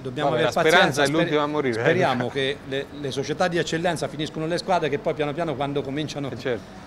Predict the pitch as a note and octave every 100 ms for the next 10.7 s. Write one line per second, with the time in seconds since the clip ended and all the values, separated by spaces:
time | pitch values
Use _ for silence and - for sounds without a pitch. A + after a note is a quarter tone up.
0 | - - F#2 C#3+ - C#3+ D3+ D#3 D#3 E3
1 | C#3 D#3 D3 C#3 E3 D#3+ C3 - - C#3+
2 | D3 E3+ D3+ D#3+ F3+ F3+ G#3+ E3+ F3 E3
3 | B2 G2 - - - - - F#3+ D#3+ C#3
4 | C3+ - E3 C#3 A#2+ - B2 B2 C3+ A#2
5 | A#2 B2+ C#3 D#3 E3+ D3+ D3 C#3+ - -
6 | - C#3+ B2+ E3 D3+ D3+ D3 E3+ F3 D3+
7 | D3 C3+ C3+ C3+ B2+ D#3 D3+ C#3+ C#3 C#3
8 | C#3+ C#3+ C3+ C#3 D3+ D3 D#3+ F#3 F#3+ D3+
9 | B2+ B2 F3+ G3 E3 E3+ E3+ E3+ E3+ E3+
10 | E3+ G3 G3 D#3 D3 D3+